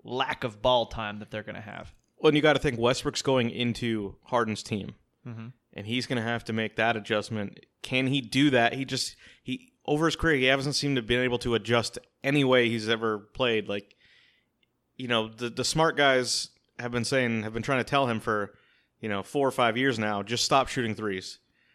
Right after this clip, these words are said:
Speaker 2: I know sometimes you make 'em, sometimes you even hit game winners. It's exciting, but you're, like, a career twenty-nine percent three-point shooter. Just
Speaker 1: Yeah.
Speaker 2: don't even take them. You're incredible at getting into the, into the lane.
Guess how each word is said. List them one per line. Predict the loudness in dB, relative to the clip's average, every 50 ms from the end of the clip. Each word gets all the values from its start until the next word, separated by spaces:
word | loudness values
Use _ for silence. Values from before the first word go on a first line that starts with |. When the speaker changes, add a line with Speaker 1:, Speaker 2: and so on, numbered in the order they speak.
| _ _ _
Speaker 2:
I | -4 0
know | 0 0 0
sometimes | 0 -2 0 0 0 -2 0 0
you | 0
make | 0 0 0 0
'em, | -2 -2 -2 -2
sometimes | -4 -4 -2 0 0 0 0 -2
you | -2
even | -2 -2 -2
hit | -2 -2
game | -2 -2 -2 0
winners. | 0 0 0 0 -2 -2 -4 -6
It's | -8 -10 -10
exciting, | -12 -6 -2 -2 -2 -2 -4 -6 -10 -14 _ _ _ _ _ _ _ _ _ _ -6
but | -6 -2
you're, | -2 0 2
like, | 2 0 0 -2
a | -4 -8
career | -6 -6 -2 -2 -2 -2
twenty-nine | -2 -2 -2 -2 0 0 -2 -2 -2
percent | -4 -6 -6 -4 -6 -6 -6
three-point | -8 -8 -6 -6 -6 -6 -6
shooter. | -6 -4 -4 -4
Just | -4 -2 -2 2
Speaker 1:
Yeah. | 4
Speaker 2:
don't | 4 4 4
even | 4 0 0 2
take | 0 0 0 0
them. | -4 -6 -6 -12 _ _ _ _ _ _ _ -4
You're | -2 0 0 0
incredible | 0 2 4 4 4 6 4 2
at | 4 4
getting | 2 2 2 2
into | 0 0
the, | 0 0 -2 -2 -4 -6
into | -6 -4 -4 -2
the | -2 -2 -2
lane. | 0 0 0 0 -2 -4 -6 -10